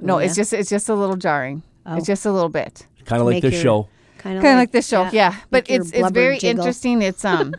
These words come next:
Speaker 2: <laughs>
Speaker 1: it's very soothing. It's healing. It's a Suki bed.
Speaker 3: Soothing
Speaker 1: That di-
Speaker 3: and healing?
Speaker 1: Yeah, that Diane has at Brain Core.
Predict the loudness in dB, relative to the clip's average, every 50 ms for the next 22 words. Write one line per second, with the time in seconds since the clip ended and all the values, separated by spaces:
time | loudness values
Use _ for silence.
0 | _ _ _ _ _ _ _ _ _ _ _ _ -6 -6 -4 -2 -2 0 0 0
1 | -2 -2 -4 -2 -2 0 0 0 0 0 -2 -4 -8 -8 -6 -2 -2 0 0 0
2 | 0 0 -2 -2 -4 -6 -10 -16 -18 -18 -18 -20 -20 -20 -20 -18 -14 -12 -10 -8
3 | -8 -8 -8 -8 -10 -8 -6 -8 -8 -8 -14 -20 -20 -20 -20 -20 -20 -20 -20 -20
4 | -20 -20 -20 -16 -12 -6 -2 2 2 4 4 4 2 0 0 -2 -4 -4 -4 -4
5 | -4 -2 -2 0 0 0 -2 -4 -8 -14 -12 -8 -6 -6 -6 -6 -10 _ -4 -4
6 | -4 0 0 0 0 0 -2 -2 -2 -2 -2 -2 -2 -2 -4 -4 -4 -4 -4 -2
7 | -2 -2 -2 -4 -6 -6 -8